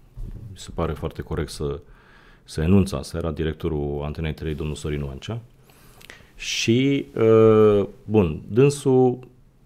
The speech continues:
considera că nu trebuie să aibă talk show clasic la nouă, la zece seara. Atunci nu era ora nouă. Asta s-a întâmplat pentru că am schimbat-o, eu am, am tot mers mai sus, la nouă jumate.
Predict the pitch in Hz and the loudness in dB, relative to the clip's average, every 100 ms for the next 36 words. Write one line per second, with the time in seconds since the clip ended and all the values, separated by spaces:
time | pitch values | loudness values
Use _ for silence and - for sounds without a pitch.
0 | _ _ _ _ _ _ 117 110 101 104 | _ _ _ _ _ _ 2 2 4 4
1 | 127 123 131 127 110 98 110 101 92 101 | 4 2 0 2 0 0 2 2 4 4
2 | 95 90 - - 107 - - 90 - 104 | 4 2 -4 0 2 2 0 0 2 2
3 | 87 - 82 - - - _ _ _ _ | 2 -2 -10 -10 -18 -20 _ _ _ _
4 | _ - 87 92 95 82 82 87 80 90 | _ -6 -2 2 2 2 0 -4 -6 -6
5 | - 107 - 104 - - 107 101 92 87 | -4 -4 -2 -2 -2 -2 2 4 4 2
6 | 80 82 73 65 - - _ - - _ | 0 0 -2 -4 -10 -20 _ -20 -20 _
7 | _ 107 - 107 104 101 - - - 104 | _ -6 0 2 2 0 -6 -20 -6 -2
8 | 101 101 113 113 104 104 98 107 101 110 | 0 2 2 4 2 2 0 0 2 2
9 | 113 113 107 98 - 107 107 101 110 110 | 6 6 6 2 -6 -4 0 2 4 4
10 | 107 101 92 98 82 87 104 214 147 196 | 2 -2 0 -2 -2 0 2 2 2 0
11 | 196 | -2